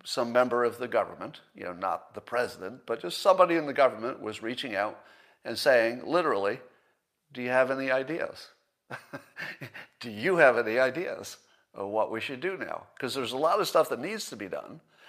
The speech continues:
but we're looking for ideas, 'cause we're, you know, it's not the government's job to think up the ideas. They're more in the implementing."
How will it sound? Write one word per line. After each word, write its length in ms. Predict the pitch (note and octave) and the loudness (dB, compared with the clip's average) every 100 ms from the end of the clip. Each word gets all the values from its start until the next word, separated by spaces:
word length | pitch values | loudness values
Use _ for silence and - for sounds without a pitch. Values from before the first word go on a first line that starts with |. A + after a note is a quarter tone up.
| - - _ _ - | -20 -20 _ _ -8
but 180 | C#3 | -2
we're 140 | B2+ B2 | 2 2
looking 280 | C3 C3+ A#2 | 0 -4 -4
for 140 | B2+ | 2
ideas, 540 | A2+ C#3 F#3 - - | 2 2 -2 -2 -6
'cause 220 | - G#2+ F2+ | -12 -12 -12
we're, 240 | F#2+ - | -12 -12
you 140 | A2 | -10
know, 160 | F#2+ D#2 F3 D#4+ C#4+ | -10 -10 -14 -20 -18
it's 180 | G#2 - | -16 -4
not 180 | A#2 A#2 | -2 -2
the 80 | G#2 | 2
government's 480 | B2 C3 A#2+ G#2 | 4 4 0 -6
job 280 | - G#2+ F#2 | 0 0 0
to 120 | F#2+ | -4
think 380 | E2+ - C#3+ C3 | -10 -8 -8 -2
up 140 | A#2 - | -4 -2
the 140 | F#2+ | -2
ideas. 580 | F2 D3+ F#3 G2 - - _ _ _ _ - | -2 -2 -2 -2 -4 -14 _ _ _ _ -18
They're 140 | E2+ | -14
more 260 | F#2+ G2 G2+ | -6 -2 -2
in 80 | F2+ | -2
the 180 | D#2 | -8
implementing." 640 | F#2+ D#3 F#2 D#2+ D2+ A#1+ | -10 -10 -10 -12 -12 -16